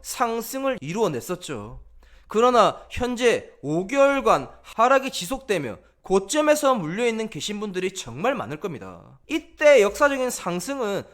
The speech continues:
너무나 아다리가 잘 맞아떨어져 상승이 일어났었던 겁니다. 에스이씨 위원장의 사임, 트럼프의 당선, 여러 가지 호재와 재료가 상승을 주도했으나 이제는 재료가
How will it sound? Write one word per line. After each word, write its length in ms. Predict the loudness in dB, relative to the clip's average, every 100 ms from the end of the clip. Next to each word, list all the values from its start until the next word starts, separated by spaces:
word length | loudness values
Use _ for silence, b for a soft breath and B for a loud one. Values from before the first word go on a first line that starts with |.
| -4
너무나 360 | -2 0 2 2
아다리가 460 | 4 4 4 2 -2
잘 380 | -2 -6 -4 -2
맞아떨어져 680 | 0 0 0 0 0 0 -4
상승이 560 | -8 -8 -6 -6 -6 -8 B
일어났었던 680 | -4 -2 0 -2 -4 -6 -8
겁니다. 200 | -10 -10
에스이씨 580 | -8 -6 -6 -6 -6
위원장의 460 | -2 -2 0 -2 -4
사임, 340 | -4 -6 -6 -14 b -12
트럼프의 580 | 2 2 2 -2 -4
당선, 480 | -4 -6 -4 -6 -8 b b _
여러 220 | 0 4
가지 260 | 6 4 4
호재와 720 | -10 -8 -6 0 2 2 0 B -16
재료가 580 | -6 -2 2 0 0 B B
상승을 680 | -14 -4 -2 -2 -6 -6 -6
주도했으나 800 | -8 -10 -6 -4 -4 -6 -8 -10 _
이제는 420 | -6 -2 -2 -4 -8 b _
재료가 560 | -6 -2 2 2 2